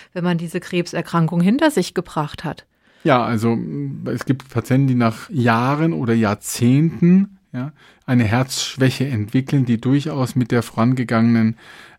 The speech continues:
Speaker 2: Chemotherapie in Zusammenhang stehen kann oder auch eben Bestrahlungstherapie. Ist ja auch etwas, was man dann abfragt, ähm, ob eben sowas in der Anamnese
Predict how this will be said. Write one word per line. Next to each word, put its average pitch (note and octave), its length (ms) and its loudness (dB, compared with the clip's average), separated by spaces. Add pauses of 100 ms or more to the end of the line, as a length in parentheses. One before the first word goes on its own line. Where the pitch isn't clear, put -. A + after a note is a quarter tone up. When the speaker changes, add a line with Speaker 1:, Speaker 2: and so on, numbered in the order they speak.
(180)
Speaker 2:
Chemotherapie B2 800 -2
in A#2 120 -4
Zusammenhang A2+ 640 0
stehen A#2 400 -2
kann C#3 220 0
oder B2+ 300 2
auch A2 160 -6
eben A2+ 240 2
Bestrahlungstherapie. B2 1400 -4 (280)
Ist - 100 -20
ja A2+ 60 -4
auch G#2+ 100 -8
etwas, A2+ 300 -8
was G#2+ 180 -8
man G#2+ 140 -4
dann G2 160 -6
abfragt, B2+ 1080 -4
ähm, A#2 200 -8
ob A#2 200 -14
eben A2+ 200 -4
sowas A2 320 -8
in A2+ 80 -4
der G#2+ 220 -8 (440)
Anamnese A2+ 800 -2